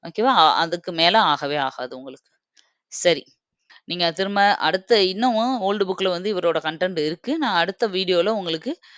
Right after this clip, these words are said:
அ மிச்சம் ச-, நைன்த்துல, டென்த்ல எல்லாம் இருக்கிற பாரதிதாசன் ஓல்டு புக் கன்டென்ட் உங்களுக்கு நான் எடுக்கிறேன்.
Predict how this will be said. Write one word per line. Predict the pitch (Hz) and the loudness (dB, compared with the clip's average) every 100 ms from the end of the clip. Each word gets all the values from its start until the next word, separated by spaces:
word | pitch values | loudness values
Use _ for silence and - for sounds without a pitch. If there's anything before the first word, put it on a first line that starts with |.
| - _ | -20 _
அ | 151 156 | -8 -6
மிச்சம் | 175 - 226 208 | -8 -6 -6 -4
ச-, | 175 160 156 | -2 0 0
நைன்த்துல, | 160 175 202 190 180 175 | 0 0 -2 0 2 2
டென்த்ல | 175 180 175 165 | -2 -4 -2 0
எல்லாம் | 180 165 | 0 -2
இருக்கிற | 147 185 202 | -4 -4 -2
பாரதிதாசன் | 151 156 160 151 151 233 208 | 0 0 0 -2 -2 -4 -2
ஓல்டு | 170 202 185 | -2 0 -2
புக் | 170 - | -6 -8
கன்டென்ட் | 151 139 160 | -8 -8 -10
உங்களுக்கு | 214 156 135 | -8 -8 -8
நான் | 127 123 | -8 -8
எடுக்கிறேன். | 120 - - | -10 -14 -16